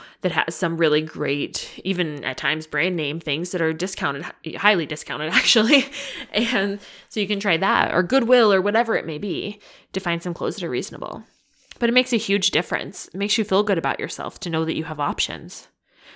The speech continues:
You can get a massage. You can learn a new skill. I had a friend that went to an art class, um, pottery class actually, and it just sounded so neat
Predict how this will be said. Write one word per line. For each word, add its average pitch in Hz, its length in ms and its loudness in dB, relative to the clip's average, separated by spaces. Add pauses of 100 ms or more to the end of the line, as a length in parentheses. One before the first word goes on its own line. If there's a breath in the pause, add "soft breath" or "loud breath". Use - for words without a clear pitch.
You 226 140 2
can 226 100 4
get 247 140 6
a - 20 4
massage. 190 880 4
You 190 80 -8
can 196 140 4
learn 208 160 4
a - 20 2
new 233 140 4
skill. 185 580 -2 (640 loud breath)
I 180 80 -2
had 190 180 6
a 190 40 0
friend 185 320 4
that 156 240 0
went 160 280 0
to 170 200 0
an 160 80 0
art 143 180 2
class, - 640 -6
um, 160 160 -4
pottery 165 260 4
class 160 280 0
actually, - 380 -2
and 170 120 0
it 165 60 -2
just 180 180 -2
sounded 180 320 0
so 156 160 -2
neat 156 400 -6